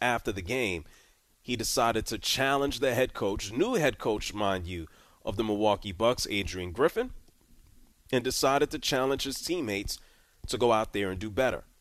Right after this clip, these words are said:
And we know this is a new team. Damian Lillard trying to mend and, and mesh with Giannis Antetokounmpo, yet let Giannis get his points, let Damian Lillard be the closer.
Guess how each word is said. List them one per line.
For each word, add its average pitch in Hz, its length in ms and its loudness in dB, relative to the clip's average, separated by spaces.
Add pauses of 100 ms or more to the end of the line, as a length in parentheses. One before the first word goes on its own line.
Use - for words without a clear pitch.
(300)
And 98 160 -4
we 123 180 -2
know 147 300 4
this 139 200 0
is 135 160 -2
a 143 60 0
new 131 220 0
team. 87 340 -4 (400)
Damian 127 540 2
Lillard 123 360 0
trying 113 360 0
to 123 120 -4
mend 113 580 -2
and, 87 180 -2 (280)
and 87 220 -4
mesh 113 560 0
with 101 240 -4
Giannis 110 420 0
Antetokounmpo, 110 800 -2 (320)
yet 113 280 0 (100)
let 117 320 0
Giannis 117 540 0
get 107 160 0
his 95 180 -6
points, 127 540 -2
let 104 200 -4
Damian 101 420 -2
Lillard 127 340 2
be 98 120 -6
the 87 120 -8
closer. 120 520 0